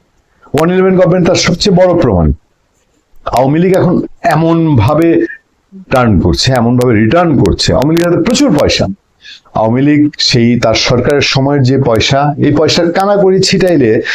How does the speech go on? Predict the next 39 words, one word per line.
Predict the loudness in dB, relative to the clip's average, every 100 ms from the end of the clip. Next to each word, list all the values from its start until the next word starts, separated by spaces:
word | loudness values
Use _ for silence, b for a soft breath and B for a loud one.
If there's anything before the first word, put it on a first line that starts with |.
| B 0
ডক্টর | 0 0
ইউনূসের | 0 0 0 0
মতন | 0 0 0 0
কয়েকজনকে | 0 2 2 2 2 0 0
নাকানো | 0 0 0
চোবানো | 0 0 -2
খাওয়া | -2 -2 0
কোনো | 0
বিষয় | 0 0 0
না। | 0 0
সে | -2 0
পয়সা | 0 0 -2
সে | -2 -2
ছিটাচ্ছে, | 0 -2 -2 -2 -2 B B -4
তার | -2
ইন্টারন্যাশনাল | 0 0 0 0 0 0
যোগাযোগ | 2 2 2
আছে। | 0 0
সবচেয়ে | -2 0 0 0
বড় | 0 0
কথা | 0
হলো | 0 2
ভারত। | 0 0 -4 -12 _ _ _ _ -16 B 0
ভারতকে | 2 2 0 0 0 0 0
তিনি | 0 0
অগ্রাহ্য | 0 0 2 2 2
করে | 2 2 0 0 0 0 -2
পাকিস্তানের | -2 -2 -2 -2 -2
সাথে | -2 0 0
দহরম | 0 0 0 0
মহরম | 0 0 0
শুরু | 0 0 2
করেছেন | 2 2 0 0
এই | 0
দেশের | 2 0 0 0 B B B -4 -2
টোটাল | 2 2
সেন্টিমেন্ট | 0 0 0 0 0 0
অগ্রাহ্য | 0 0 0 0
করে। | 0 0